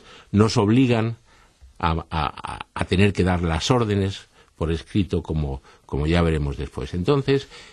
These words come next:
el concepto de proyecto con minúsculas es el conjunto de esas órdenes escritas que es necesario <clears throat> tener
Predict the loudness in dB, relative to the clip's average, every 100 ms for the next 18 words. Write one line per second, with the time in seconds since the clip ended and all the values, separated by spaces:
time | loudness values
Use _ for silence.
0 | _ -4 -2 2 2 2 0 0 -4 -4
1 | -6 -6 -2 -2 -2 -2 2 2 0 -2
2 | 0 0 0 -2 -2 -2 -2 -4 -14 -20
3 | _ 0 2 2 2 0 2 0 2 2
4 | 2 0 -2 -2 -2 -2 -2 -4 -6 -4
5 | -4 -4 -4 -8 -12 -20 -6 0 0 2
6 | 2 0 0 0 0 -2 -4 -14 -20 -20
7 | -20 _ 2 4 4 4 2